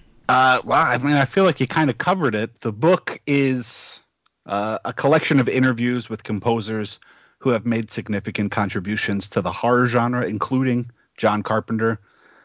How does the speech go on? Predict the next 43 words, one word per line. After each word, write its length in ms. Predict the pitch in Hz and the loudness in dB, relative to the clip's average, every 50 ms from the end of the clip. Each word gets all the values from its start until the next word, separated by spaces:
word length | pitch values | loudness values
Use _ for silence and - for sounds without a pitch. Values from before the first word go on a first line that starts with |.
| _ _ | _ _
uh, 160 | - - 98 101 | -8 -6 -2 0
members 360 | 107 107 104 110 107 98 104 | 0 2 2 2 0 0 -2
of 60 | 98 | -4
the 60 | 101 | -4
band 300 | 85 90 87 90 90 98 | -4 -4 -6 -6 -6 -2
Goblin, 760 | 113 110 110 110 107 110 104 104 104 101 101 101 98 95 92 - - _ _ - | -2 0 0 0 0 0 -2 -2 -2 -2 -4 -4 -6 -8 -10 -14 -20 _ _ -12
and 300 | 85 85 85 85 82 82 | -10 -8 -8 -8 -10 -6
some 200 | - - 92 87 | -6 -4 -4 -4
of 40 | 85 | -6
the 80 | 82 | -6
composers 580 | - 98 92 90 - 92 90 90 90 87 80 - | -6 -6 -6 -4 -4 -4 -4 -4 -4 -6 -4 -4
that 140 | - 78 - - - | -4 -6 -6 -6 -6
have 240 | - - 87 82 82 | -4 -4 -4 -4 -4
worked 300 | 82 87 87 - - - | -4 -4 -4 -2 -2 -2
on 240 | 87 87 87 85 85 | -2 -2 -2 -2 -4
some 220 | - - - 82 | -2 0 0 0
of 120 | 85 85 - | 0 -4 -4
the 240 | 87 82 80 85 - _ _ | -4 -4 -4 -4 -6 _ _
great 240 | 98 98 101 90 | 0 0 0 0
horror 480 | - - - 98 95 92 92 90 90 - - - - - - - - | -2 -2 0 2 2 2 2 0 -2 -4 -8 -16 -18 -18 -18 -20 -4
franchises 720 | - - 104 101 98 - - 101 95 92 90 92 92 90 90 | 0 2 2 2 2 0 0 0 0 0 -2 -4 -6 -8 -6
of 80 | 82 | -4
all 180 | 87 87 82 - | -4 -4 -4 -4
time. 480 | - - 117 117 117 113 113 110 101 90 - _ | -2 0 2 2 4 4 4 2 2 -2 -6 _
It 40 | 85 | -6
was 200 | 78 78 - - | -6 -4 -2 -2
a, 100 | 82 - - - - | -4 -4 -4 -2 -2
an 100 | 104 - - | -2 0 2
honor 340 | 131 135 143 151 143 131 127 | 2 4 4 4 4 4 2
and 180 | - 120 117 | 2 0 -2
a 60 | 107 95 | -2 -2
privilege 480 | - - 151 139 135 123 120 123 - - | 0 0 0 2 2 0 0 -2 -6 -10
to 60 | - | -8
be 120 | 90 101 | -8 -6
able 220 | 101 98 92 98 90 | -6 -6 -8 -10 -10
to 160 | - - 90 | -12 -14 -14
t-, 200 | - - - - _ _ _ | -14 -14 -14 -14 _ _ _
talk 260 | - - 113 - - | -4 -2 -2 -2 -2
to 80 | - 104 | -4 -4
all 120 | 101 104 | -4 -2
those 200 | 95 95 95 87 | -4 -6 -8 -8
guys 400 | 85 98 92 90 90 90 90 85 | -8 -8 -6 -6 -6 -6 -8 -10
and, 180 | 87 85 80 | -10 -12 -14